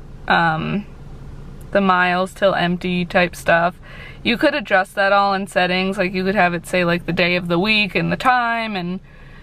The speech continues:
you know, pretty much whatever you want. But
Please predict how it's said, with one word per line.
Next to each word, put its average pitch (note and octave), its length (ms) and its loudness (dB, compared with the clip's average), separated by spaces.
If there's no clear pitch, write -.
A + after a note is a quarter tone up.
you F#3+ 100 2
know, E3+ 420 2
pretty F#3+ 180 4
much F3+ 400 2
whatever F3 400 2
you F3 140 -2
want. E3+ 420 2
But E3+ 220 2